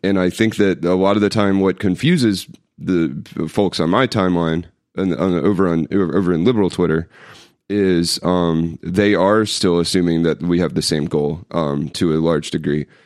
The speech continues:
and that, um, and I think that, like, the, the, the, the separating the parents and chil-,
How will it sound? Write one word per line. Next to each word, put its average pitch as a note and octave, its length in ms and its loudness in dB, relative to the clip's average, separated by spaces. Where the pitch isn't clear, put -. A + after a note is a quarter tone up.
and E2+ 340 0
that, E2 420 0
um, D#2+ 540 -2
and A2+ 120 0
I A2 80 2
think A#2+ 240 0
that, A2 140 2
like, F#2+ 360 0
the, G2+ 340 2
the, A2+ 180 2
the, A2 340 0
the A#2+ 140 0
separating C3 460 2
the C3 60 2
parents B2 240 0
and A2 60 -2
chil-, A2 320 2